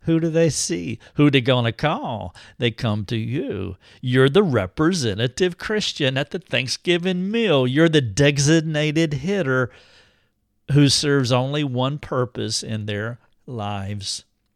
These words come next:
The struggle you have is whether or not you should give in and jump in the water with them. Perhaps you're thinking, "Hey, I like to have fun too."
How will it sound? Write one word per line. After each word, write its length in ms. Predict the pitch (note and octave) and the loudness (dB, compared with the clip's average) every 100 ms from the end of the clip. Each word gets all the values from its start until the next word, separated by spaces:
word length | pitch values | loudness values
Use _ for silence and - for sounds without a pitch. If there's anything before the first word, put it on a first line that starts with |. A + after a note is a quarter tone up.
| _ _ _ _ _ _ _ _ | _ _ _ _ _ _ _ _
The 100 | F3 | -2
struggle 380 | C#3 - C4+ F3+ | 0 4 4 4
you 180 | C3 A3 | 0 -2
have 400 | - F#2 F2 B2 | -4 -8 -6 -4
is 220 | A#2 A2 - - _ _ _ _ | -4 -4 -10 -20 _ _ _ _
whether 300 | B2 C#3+ E3 | 2 4 4
or 60 | D#3+ | 2
not 280 | B2 A#2+ A#2 | 2 0 0
you 140 | B2 | -2
should 320 | - G#2 A2 | -2 -4 -6
give 400 | G#2+ D3+ F#3 C#3+ | -2 2 2 2
in 400 | A2+ G2+ G#2 C3 - - - | 0 0 0 -2 -6 -8 0
and 340 | C#3 D3 B2+ | 2 2 2
jump 460 | G#2 C3 F3 G3 B2 | 2 2 2 0 -2
in 580 | F#2 F2 A2 C3 A#2 - | -4 -2 -2 0 -2 -4
the 220 | - B2 | -6 -2
water 460 | B2+ A#2 A2+ A#2+ B2 | 0 2 2 2 2
with 400 | A#2 A#2 A#2 G2 | 2 0 0 -2
them. 560 | G2+ G2 F#2+ F2 E2 - _ _ _ _ _ _ _ _ - | -8 -8 -8 -8 -12 -16 _ _ _ _ _ _ _ _ -4
Perhaps 340 | F3 C3+ B2+ D3+ | 2 2 2 2
you're 100 | C3+ | 2
thinking, 460 | C#3+ C#3+ D3+ B2+ - - - | 2 2 2 0 -2 -20 -10
"Hey, 580 | D3+ A3 B3 E3 G#2 F#2+ _ - - | -2 -2 0 -2 -4 -10 _ -12 0
I 160 | B2 | 2
like 300 | C4 G3 D3 | 4 2 0
to 120 | - B2+ | 0 2
have 280 | C#3 D3 | 2 2
fun 480 | A#2+ F3+ F3+ F#3 E3 | 0 0 2 2 0
too." 600 | B2+ F3 C#4 G#3 G#2+ F#2 | 2 2 2 -2 -6 -10